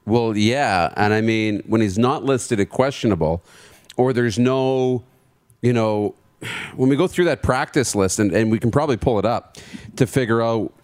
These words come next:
what was Mike Riley's participation Tuesday, Wednesday, Thursday.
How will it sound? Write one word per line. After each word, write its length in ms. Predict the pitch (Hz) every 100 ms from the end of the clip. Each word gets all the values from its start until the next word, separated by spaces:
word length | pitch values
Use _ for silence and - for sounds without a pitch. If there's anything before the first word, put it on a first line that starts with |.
| _ _
what 260 | 123 117
was 160 | 139 123
Mike 240 | 127 123
Riley's 340 | 127 117 113 101
participation 800 | 117 - 107 104 107 101 - - _ _ _
Tuesday, 560 | - 104 87 92 90 90
Wednesday, 600 | - 90 87 - 82 78 98 - _
Thursday. 640 | - 101 92 90 67